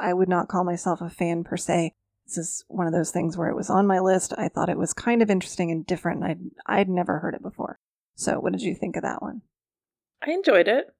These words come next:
Speaker 2: So my dad listens to Yes.
Speaker 1: Oh, okay.
Speaker 2: I didn't know the song in particular,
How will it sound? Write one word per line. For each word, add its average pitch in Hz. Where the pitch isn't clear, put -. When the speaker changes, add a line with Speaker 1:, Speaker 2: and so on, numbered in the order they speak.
Speaker 2:
So 220
my 196
dad 175
listens 160
to -
Yes. -
Speaker 1:
Oh, 214
okay. 165
Speaker 2:
I 202
didn't 208
know 175
the 170
song 175
in 175
particular, 226